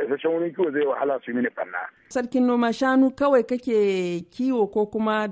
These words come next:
Speaker 2: akwai sauran dabbobi?
Speaker 1: Ina kiwon tumakai, ina yin na shanaye, ina kuma da awakai wanda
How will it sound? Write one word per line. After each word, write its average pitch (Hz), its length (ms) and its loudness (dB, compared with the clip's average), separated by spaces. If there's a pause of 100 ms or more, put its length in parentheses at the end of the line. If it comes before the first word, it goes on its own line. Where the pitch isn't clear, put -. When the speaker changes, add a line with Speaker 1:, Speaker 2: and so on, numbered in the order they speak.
Speaker 2:
akwai 196 240 -6
sauran 196 340 -4
dabbobi? 185 540 -6 (480)
Speaker 1:
Ina 165 240 0 (100)
kiwon 147 460 -2 (460)
tumakai, 151 840 0 (160)
ina 147 260 0
yin 117 140 -2
na 120 120 0
shanaye, 117 600 -2
ina 131 260 0
kuma 120 240 -2
da 120 80 -2 (100)
awakai 107 540 0
wanda 127 320 0